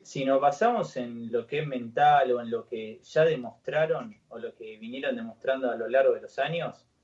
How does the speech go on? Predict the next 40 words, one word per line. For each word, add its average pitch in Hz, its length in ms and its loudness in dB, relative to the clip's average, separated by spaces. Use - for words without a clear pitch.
sin 165 280 -6
duda 175 260 8
que 131 120 -8
no 147 120 -10
se 151 160 -6
podría 131 360 0
dar 139 200 -4
por 117 200 -4
perdido 127 340 -6
nunca 135 420 -6
ninguno 120 320 -8
de 110 60 -16
los 110 160 -14
dos. 127 340 4
Es 127 80 -4
más, 131 140 -2
Djokovic 127 540 0
lo 117 140 -6
viene 127 220 0
a 120 40 -6
demostrar 117 440 -2
contra 113 300 -10
Korda. 131 500 2
Pero 127 960 2
si - 200 -12
hablamos 160 500 -2
desde 127 220 -6
lo 123 160 -4
que 123 140 -6
vemos 160 380 -4
adentro 143 360 -4
de 131 80 -12
una 120 100 -6
cancha, 151 380 -4
¿no? 139 120 -8
Desde 120 240 -6
los 110 180 -8
tenísticos, 123 540 -4
los 131 140 -4
resultados, 160 840 6